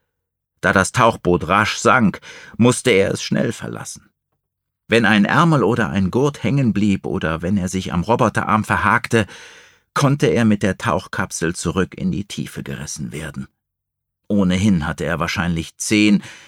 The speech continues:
wenn nicht zwanzig Meter verloren. Plötzlich war er draußen im offenen Wasser und stieß sich von dem Gefährt ab.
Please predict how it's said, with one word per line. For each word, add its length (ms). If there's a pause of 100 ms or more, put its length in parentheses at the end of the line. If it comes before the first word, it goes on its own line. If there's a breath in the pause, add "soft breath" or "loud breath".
(340 loud breath)
wenn 180
nicht 400 (120)
zwanzig 580
Meter 300
verloren. 520 (1300)
Plötzlich 680
war 140
er 100
draußen 600
im 200
offenen 420
Wasser 320 (440 loud breath)
und 260
stieß 420
sich 220
von 220
dem 180
Gefährt 480
ab. 260